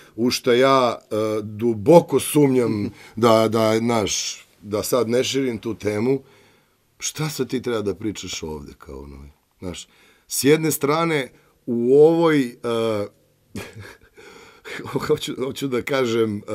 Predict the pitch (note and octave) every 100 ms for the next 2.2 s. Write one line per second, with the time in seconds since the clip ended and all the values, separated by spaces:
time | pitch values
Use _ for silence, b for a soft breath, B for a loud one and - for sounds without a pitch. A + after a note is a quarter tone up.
0 | A2 B2 B2 B2 D#3 C#3 A#2+ C3+ D#3 D3+
1 | C3 A2+ G#2+ C#3 C#3+ C3 C3+ C#3 D3 G2+
2 | F2+ D#2